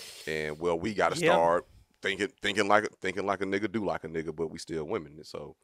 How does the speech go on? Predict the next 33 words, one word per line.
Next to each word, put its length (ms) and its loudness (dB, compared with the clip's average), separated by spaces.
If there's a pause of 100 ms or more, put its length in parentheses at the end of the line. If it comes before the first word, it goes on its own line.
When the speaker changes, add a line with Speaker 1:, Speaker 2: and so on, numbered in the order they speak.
(720)
Speaker 1:
and 140 0
it's, 280 -2
ah, 400 -10
yeah, 200 -2
so 120 -8
Speaker 2:
'Cause 100 0
Speaker 1:
the 60 2
Speaker 2:
otherwise 280 0
Speaker 1:
overall 60 -4
Speaker 2:
you 60 -4
will 220 0
be 120 -2
Speaker 1:
ecosystem 40 -6
Speaker 2:
hurt. 220 -2 (640)
Speaker 1:
Yeah, 300 4
yeah, 200 4
exactly. 440 -2
And 120 -10
who 100 -8
wants 220 -4
to 60 -16
just 180 -8
be 100 -8
repeatedly 440 -10
hurt? 280 -10
So 160 -10
you 140 -10
either 160 -8
gotta, 320 -4
so 100 -10
you 60 -6
gotta 220 -2
kind, 200 -6